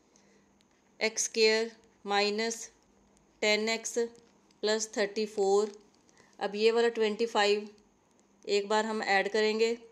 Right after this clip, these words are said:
और एक बार सब्ट्रैक्ट करेंगे। डी एक्स integration one over एक्स स्क्वायर माइनस टेन एक्स, ये वाला ट्वेंटी फ़ाइव प्लस ट्वेंटी फ़ाइव,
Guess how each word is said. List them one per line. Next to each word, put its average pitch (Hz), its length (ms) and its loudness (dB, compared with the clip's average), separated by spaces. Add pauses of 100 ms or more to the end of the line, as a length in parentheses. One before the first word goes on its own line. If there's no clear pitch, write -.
(160)
और 202 160 -2
एक 202 240 0
बार 208 200 -2
सब्ट्रैक्ट 185 540 -8
करेंगे। 151 440 -10 (1200)
डी 214 480 -4 (440)
एक्स - 360 -10 (1000)
integration 220 840 -2 (240)
one 214 240 -2 (220)
over 196 340 -2 (920)
एक्स 202 260 -4
स्क्वायर 214 420 -2 (360)
माइनस 202 640 -2 (540)
टेन 208 280 -2
एक्स, 226 280 -6 (640)
ये 208 180 0
वाला 214 220 0
ट्वेंटी 214 380 -4
फ़ाइव 214 420 0 (640)
प्लस 220 280 -2
ट्वेंटी 220 340 -4
फ़ाइव, 214 360 0